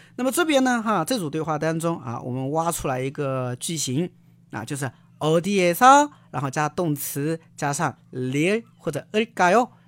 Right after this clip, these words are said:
啊，表示和对方商量在某地做某事儿。啊，比如说你想运动，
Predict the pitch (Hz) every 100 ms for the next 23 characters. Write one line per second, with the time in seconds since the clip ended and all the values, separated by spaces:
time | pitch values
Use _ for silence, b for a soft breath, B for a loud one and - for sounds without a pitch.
0 | b - 113 135 127 175 143 143 185 185
1 | 180 233 247 269 170 b b - 190 151
2 | 113 123 196 - _ - 156 98 - 156
3 | - _ _ _ _ _ _ _ _ _
4 | _ - 110 - 131 165 196 196 b b
5 | 156 135 120 214 185 202